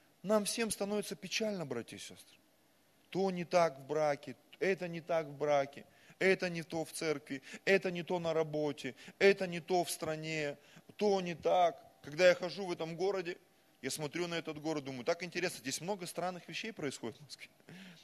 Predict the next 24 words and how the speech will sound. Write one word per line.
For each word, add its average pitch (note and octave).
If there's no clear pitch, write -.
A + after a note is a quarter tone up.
Я C#3+
помню, F#3
три F3
года E3+
назад E3+
спилили E3+
все E3+
железные C3+
эти, G#2+
м, G2
которые B2
вот, A2+
заборчики, C#3+
которые C3
ограждали B2+
газоны. A#2
Их D3+
выпиливали, D#3
выкорчевывали, C#3+
думаю, A#2
зачем D3
это C3+
все C#3+
делают? C3+